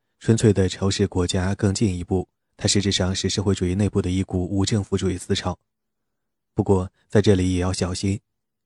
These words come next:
彼得·克鲁泡特金亲王性格一贯温和可亲，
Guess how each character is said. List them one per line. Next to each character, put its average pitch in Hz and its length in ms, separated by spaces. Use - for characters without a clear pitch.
彼 107 140
得· 113 220
克 - 160
鲁 95 100
泡 104 160
特 95 180
金 113 240
亲 110 240
王 87 300
性 98 240
格 90 220
一 90 160
贯 92 280
温 101 140
和 98 160
可 90 220
亲， 104 280